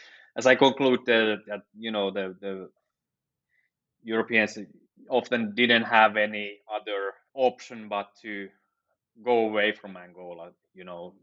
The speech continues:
seek out a cure in, in Brazil or go travel back to Europe. Uh, and this type of,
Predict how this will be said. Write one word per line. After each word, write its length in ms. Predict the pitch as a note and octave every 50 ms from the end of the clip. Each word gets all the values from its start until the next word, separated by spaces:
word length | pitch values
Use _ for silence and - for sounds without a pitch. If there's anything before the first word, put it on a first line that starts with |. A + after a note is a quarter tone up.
| _ _ _ _ _ _
seek 280 | - - - B2+ B2 B2
out 200 | A#2+ A2+ A2 G#2+
a 40 | G#2
cure 460 | - _ - A2 G#2 G2+ G2 F#2+ F#2
in, 220 | F#2+ F#2+ F#2 F#2 _ _
in 160 | G2+ G2 G2
Brazil 500 | F#2 F#2+ F#2+ F#2 G2 G2 G2 F#2+ F#2+ - _ _
or 360 | _ - G#2 G2+ F#2+ F#2+ F2+ - _ _ _ _ _ _ -
go 220 | G2+ G2+ G2 G2 - - _
travel 240 | - A#2 A2 G#2 G#2
back 280 | F#2+ G2 G2 G2+ - -
to 80 | - F#2+
Europe. 360 | F#2 F#2+ G2 G2 F#2+ - - _ _ _ _ _ _ _ _ _ _ _ _ _ _ _ _ _ _ _ _ _ _ _ _ _ _ -
Uh, 520 | A2 G#2 G2+ G2+ G2+ G2 G2 G2 F#2+ F#2+ F#2+ - _ _ _ _ -
and 140 | D#3 D3 D#3
this 120 | F3+ F3+
type 200 | - G3 F3 F3+
of, 80 | F3+